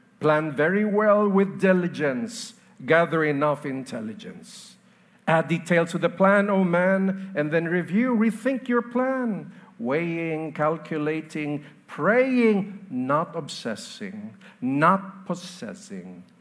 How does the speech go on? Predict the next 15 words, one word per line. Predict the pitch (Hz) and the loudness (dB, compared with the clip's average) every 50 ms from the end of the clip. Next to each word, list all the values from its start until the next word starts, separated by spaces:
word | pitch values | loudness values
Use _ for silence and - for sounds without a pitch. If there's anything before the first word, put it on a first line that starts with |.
| _ _ _ _ _ _ _ _ _ _ | _ _ _ _ _ _ _ _ _ _
For | - 151 139 131 | -6 -4 -4 -4
haste | 123 123 - - 151 147 139 135 - - - - - | -6 -6 -4 -2 0 0 0 -2 -4 -8 -14 -14 -10
usually | 131 131 151 208 262 269 254 226 247 233 233 240 | -4 0 2 4 4 4 4 4 4 4 4 4
goes | 208 226 226 220 - | 4 4 4 2 0
to | - 226 | -2 -2
waste, | 220 190 156 139 151 180 196 190 - - - - - - - _ _ _ _ _ _ _ _ _ _ _ _ _ _ _ _ _ - | 0 0 0 0 -2 -2 -6 -8 -10 -14 -16 -18 -18 -20 -20 _ _ _ _ _ _ _ _ _ _ _ _ _ _ _ _ _ -8
and | 110 110 117 | -6 -4 -2
it | 117 113 - | -2 -2 -2
also | 131 135 139 135 - - 123 | 0 0 0 -2 -2 -2 0
leaves | 113 110 110 123 123 120 117 110 107 98 98 107 | 0 0 2 0 0 0 0 0 -2 -2 -4 -6
a | 95 | -6
bad | 92 - 101 98 101 98 92 87 87 - | -4 -4 -4 -4 -4 -6 -8 -10 -14 -14
taste. | - 101 104 104 101 101 107 104 - - - - - - - - _ _ _ _ _ _ _ - - | -12 -10 -8 -8 -8 -10 -12 -14 -16 -20 -20 -20 -20 -20 -20 -20 _ _ _ _ _ _ _ -12 -4
Let | 123 135 143 139 | -2 0 0 2
us | 143 139 139 | 0 -2 -4